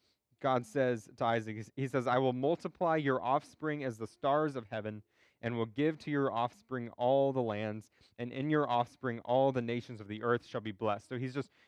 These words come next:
repeating that covenant language with Isaac. So it's through the descendants of Isaac that the seed is going to come. Isaac had two sons,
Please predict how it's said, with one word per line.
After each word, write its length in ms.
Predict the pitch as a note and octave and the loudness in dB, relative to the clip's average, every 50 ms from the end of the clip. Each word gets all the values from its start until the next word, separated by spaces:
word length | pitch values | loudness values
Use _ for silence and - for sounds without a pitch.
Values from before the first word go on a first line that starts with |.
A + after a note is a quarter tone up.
| _ _ _ | _ _ _
repeating 720 | A#2+ B2+ A2+ - - - - E3+ F3 E3+ F3+ F3 D#3+ - - | -8 -8 -8 -8 -10 -6 -2 0 2 2 2 0 0 -2 -2
that 180 | C3 C3 - - | -2 -2 -2 -6
covenant 440 | - - D3+ C#3 D3 D3 C#3+ G#2+ G#2 | -8 -8 -4 -4 -2 -4 -4 -4 -2
language 460 | B2 A#2+ A#2+ B2 A#2 G#2+ A2+ A2 G2+ | -2 -2 -2 -2 -4 -2 -4 -4 -4
with 160 | A2 A2 - - | -6 -10 -10 -6
Isaac. 420 | - A2+ A2+ A2 G#2 F#2+ G#2 E2+ _ - | -4 -2 -2 -2 -4 -6 -10 -20 _ -10
So 140 | B2 A#2 | -6 -6
it's 160 | A#2 A2 - _ _ _ | -6 -8 -10 _ _ _
through 220 | C3+ D3 D#3 D#3+ | -2 0 0 0
the 100 | D#3 D#3 | 0 -2
descendants 520 | C#3 C3+ - - D3+ C#3 C#3 C#3 B2+ A2+ | -2 -4 -4 -4 -6 -4 -4 -4 -6 -6
of 100 | B2 G2+ | -8 -6
Isaac 380 | G2+ G#2+ A2+ A2 F#2+ G#2+ G#2 - _ _ _ _ _ _ _ _ _ _ | -2 -2 -2 -2 -2 -6 -8 -10 _ _ _ _ _ _ _ _ _ _
that 140 | - A#2+ G#2+ | -4 -4 -4
the 100 | - A#2 | -4 -8
seed 220 | - - B2+ A#2 A2 | -6 -4 -6 -4 -4
is 120 | G#2+ G#2 | -6 -6
going 220 | G#2+ G#2 G2+ G2 | -4 -4 -4 -4
to 80 | G2 F#2+ | -6 -8
come. 300 | - - G2 G2 A2+ A2+ _ _ _ _ _ _ _ _ _ _ _ _ _ _ _ _ _ _ _ _ _ _ _ _ _ _ _ _ _ - | -10 -12 -12 -12 -14 -20 _ _ _ _ _ _ _ _ _ _ _ _ _ _ _ _ _ _ _ _ _ _ _ _ _ _ _ _ _ -4
Isaac 480 | C#3+ E3+ F3 C#3 A2+ A2+ B2+ - - _ _ _ _ _ _ _ _ _ | 0 0 0 0 -2 -4 -4 -6 -10 _ _ _ _ _ _ _ _ _
had 180 | C3 A#2 A2+ - | -6 -6 -6 -6
two 160 | - D3+ C3+ | -6 -6 -6
sons, 440 | - - C#3+ A2 F#2 G#2 - A#2+ | -4 -2 -2 -2 -2 -4 -10 -20